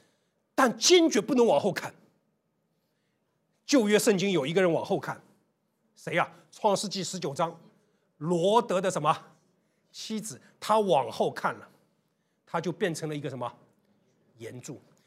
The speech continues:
所以，亲爱的弟兄姐妹，你有没有往上看？你有没有透过往上看而看到前面的阻拦，跳跃了前面的阻拦呢？诗人大卫，他也是一个充满盼望的。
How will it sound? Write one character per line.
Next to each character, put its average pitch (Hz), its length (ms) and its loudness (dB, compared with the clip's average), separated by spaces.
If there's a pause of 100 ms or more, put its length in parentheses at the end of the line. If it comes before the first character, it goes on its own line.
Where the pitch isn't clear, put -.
(140)
所 349 140 6
以， 294 60 6
亲 - 220 2
爱 330 60 6
的 285 40 2
弟 277 40 2
兄 240 100 2
姐 185 60 -4
妹， 160 140 -2 (180)
你 220 120 2
有 269 120 8
没 233 80 2
有 233 60 4
往 160 280 0
上 151 240 -4
看？ - 220 -6 (480)
你 233 120 4
有 302 120 8
没 240 60 6
有 247 60 8
透 302 280 4
过 220 380 4
往 180 220 2
上 208 260 4
看 214 200 4
而 165 200 4
看 - 260 2
到 226 140 4
前 - 400 2
面 277 180 4
的 226 80 6
阻 143 260 -6
拦， 143 220 0 (220)
跳 277 280 6
跃 220 140 2
了 175 100 4
前 - 240 -2
面 202 100 -2
的 202 60 -6
阻 127 220 -10
拦 139 160 -2
呢？ 214 100 -8 (2250)
诗 - 240 -6
人 185 160 2
大 185 160 10
卫， 180 200 4
他 180 200 -2
也 156 100 -2
是 156 120 -8
一 - 20 -6
个 165 60 -4
充 170 200 -8
满 151 140 -4
盼 165 200 -2
望 165 160 -2
的。 139 140 -10